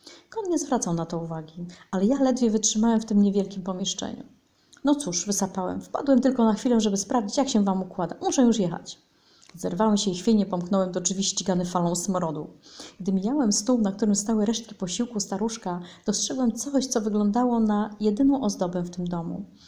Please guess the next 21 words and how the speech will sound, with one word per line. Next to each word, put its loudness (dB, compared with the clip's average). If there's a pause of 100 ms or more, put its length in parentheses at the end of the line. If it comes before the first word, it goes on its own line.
(160)
Popękany 0
wazon -2
z -12
tkwiącym 2
w 0
nim 4
wspaniałym 2
bukietem -4
goździków. -8 (500)
Dostrzegłem 0
i -6
wypchnąłem -2
w -4
nie 0
nos. -10 (480)
Kon 2
spojrzał 2
na 2
mnie 6
z -2
aprobatą. -4